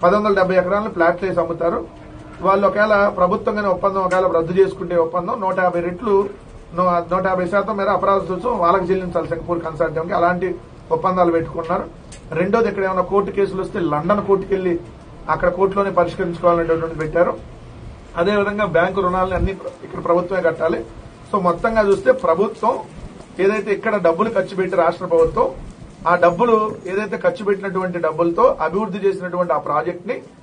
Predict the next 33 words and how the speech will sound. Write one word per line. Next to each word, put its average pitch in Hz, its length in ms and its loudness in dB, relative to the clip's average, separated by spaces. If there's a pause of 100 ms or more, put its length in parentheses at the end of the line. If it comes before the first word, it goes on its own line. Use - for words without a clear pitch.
(480)
యాభై 202 340 4
ఎనిమిది 202 340 -4
శాతం 190 320 0 (280)
వాళ్ళకి 170 280 0
లాభాలన్నీ 175 500 2
వాళ్ళకి 156 280 -4
ఇస్తారు, 180 300 -2
నలభై 185 300 2
రెండు 180 160 -6
శాతం 180 300 0
రాష్ట్ర 180 240 -2
ప్రభుత్వం 156 280 -4
దగ్గర 175 200 -6
ఉంటుంది. 143 220 -8 (640)
వాళ్ళు 175 160 0
కేవలం 220 500 2 (120)
ఆ 165 120 2
కంపెనీలో 180 460 -2
ఒక 175 80 -4
మూడు 170 160 2
వందల 170 120 2
కోట్లు 185 300 -4
పెట్టుబడి 175 380 -2
పెడితే 196 520 0 (680)
ఒక 175 160 4
యాభై 185 360 4
వేల 180 180 0
కోట్లకు 214 360 -6
పైగా 196 260 -2
దోపిడీకి 190 540 -2
వాళ్ళకి 185 260 -2
అవకాశం 170 380 0
ఉంటది. 135 300 -10